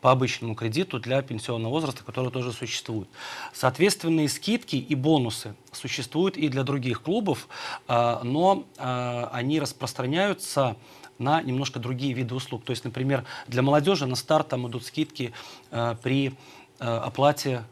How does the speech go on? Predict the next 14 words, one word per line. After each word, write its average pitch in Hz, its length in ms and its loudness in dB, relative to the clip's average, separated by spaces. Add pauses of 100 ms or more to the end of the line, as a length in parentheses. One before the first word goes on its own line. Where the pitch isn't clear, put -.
(160)
определённых 123 500 0
товаров 131 340 2
через 117 260 -4
интернет-магазины, 120 840 -4
тоже 120 240 -4
определённые 117 540 -2
интернет-магазины. 117 800 -4 (320)
Почему 147 380 0
вот 135 300 -2
и, 123 300 -4 (500)
э, 113 440 -4 (100)
есть 143 240 -4
такие 123 220 -6
возрастные 113 600 -4